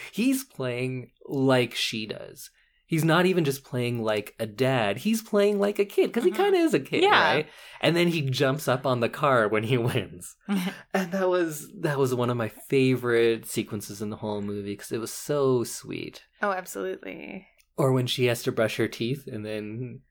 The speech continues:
Speaker 1: she says, "Well, then you have to too." So he brushes his teeth
Speaker 2: With
Speaker 1: with
Speaker 2: his
Speaker 1: his
Speaker 2: finger.
Speaker 1: finger.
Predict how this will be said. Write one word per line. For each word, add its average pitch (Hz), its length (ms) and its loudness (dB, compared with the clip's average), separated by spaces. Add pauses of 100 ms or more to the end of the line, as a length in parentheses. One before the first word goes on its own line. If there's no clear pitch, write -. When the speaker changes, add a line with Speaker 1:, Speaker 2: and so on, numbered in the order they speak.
(280)
Speaker 1:
she 127 260 0
says, 123 240 0
"Well, 147 180 2
then 147 140 2
you 233 140 4
have 156 220 -2
to 151 100 0
too." 277 200 6
So 143 140 2
he 143 220 4
brushes 143 320 2
his 135 160 2
teeth 147 180 4
Speaker 2:
With 220 120 2
Speaker 1:
with 214 80 4
Speaker 2:
his 220 140 2
Speaker 1:
his 139 80 4
Speaker 2:
finger. - 200 2
Speaker 1:
finger. 127 480 4